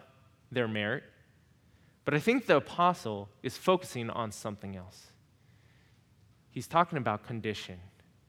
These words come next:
The right conditions prompt the right time. It is the perfect situation for Jesus to die. Think of when it's appropriate to throw someone a lifesaver.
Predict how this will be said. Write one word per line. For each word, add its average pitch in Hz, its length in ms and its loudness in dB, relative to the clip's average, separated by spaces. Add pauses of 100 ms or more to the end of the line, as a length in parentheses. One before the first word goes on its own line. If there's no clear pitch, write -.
(640)
The 139 80 0
right 143 380 10
conditions 143 720 0
prompt 110 760 2 (320)
the 110 80 -8
right 107 260 -2
time. 123 440 0 (220)
It 160 120 6
is 160 200 8
the 160 80 2
perfect 190 500 4
situation 131 1080 0 (1040)
for - 120 -6
Jesus 127 460 -4
to - 160 -10
die. 95 340 -10 (2000)
Think 262 400 4
of 170 320 8
when 151 180 6
it's 151 220 2
appropriate 104 600 -4 (580)
to 160 120 2
throw 110 680 6
someone 104 500 -6 (200)
a 127 80 2
lifesaver. 131 580 0